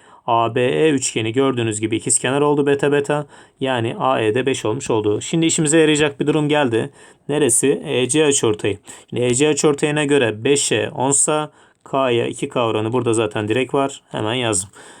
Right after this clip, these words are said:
Beşe onsa K'ya iki K. E, ondan sonra şu dik üçgene bakıyorsunuz. Yani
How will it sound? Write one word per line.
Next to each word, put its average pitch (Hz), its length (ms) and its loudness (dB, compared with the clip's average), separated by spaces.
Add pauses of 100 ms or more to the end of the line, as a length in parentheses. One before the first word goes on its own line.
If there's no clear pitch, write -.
(340)
Beşe 117 320 -2
onsa 120 360 0
K'ya 117 240 0
iki 123 200 -4
K. 98 180 -6 (360)
E, - 40 -8
ondan 135 220 0
sonra 160 440 2
şu 156 420 0
dik 151 160 -2
üçgene 151 320 0
bakıyorsunuz. 139 720 0
Yani 110 440 -2